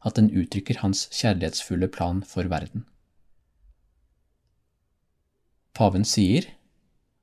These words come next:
at, sitat, «Mennesket fremtrer i den synlige verden som det høyeste uttrykk for den guddommelige gaven, fordi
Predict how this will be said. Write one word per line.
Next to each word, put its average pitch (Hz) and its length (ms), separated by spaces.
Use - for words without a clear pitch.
at, - 360
sitat, - 680
«Mennesket 107 580
fremtrer 101 680
i 107 160
den 98 100
synlige 95 560
verden 92 440
som 98 240
det 107 140
høyeste 95 500
uttrykk 123 480
for 107 160
den 101 160
guddommelige 98 600
gaven, 107 320
fordi 107 560